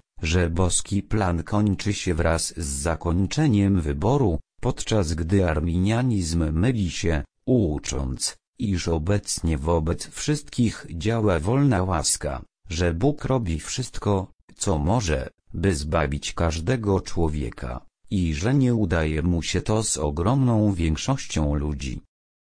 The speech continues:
Obydwie te nauki są w błędzie co do sugerowanych przez siebie efektów,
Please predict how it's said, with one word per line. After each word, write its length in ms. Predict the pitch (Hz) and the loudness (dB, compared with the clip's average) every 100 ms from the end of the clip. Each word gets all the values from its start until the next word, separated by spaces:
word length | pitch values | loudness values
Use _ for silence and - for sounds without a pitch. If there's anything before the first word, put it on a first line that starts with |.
| _ _ - | _ _ 0
Obydwie 600 | 101 98 135 101 82 76 | 2 2 0 0 0 0
te 260 | - 87 | 0 0
nauki 460 | 78 80 107 - 92 | 2 0 -2 0 0
są 340 | - 85 80 | 2 4 2
w 80 | 78 | 0
błędzie 600 | 71 92 131 123 110 113 | 0 2 2 2 2 0
co 260 | - 87 87 | 0 0 2
do 220 | 87 82 | 2 0
sugerowanych 880 | - 82 85 82 76 85 98 104 - | 0 -2 0 0 0 0 2 0 -4
przez 340 | - 95 - | -4 -2 -2
siebie 540 | - 107 98 82 76 71 | -2 -2 0 0 -2 -2
efektów, 840 | 69 - - - - 55 - - | -4 -4 -6 -6 -8 -8 -10 -14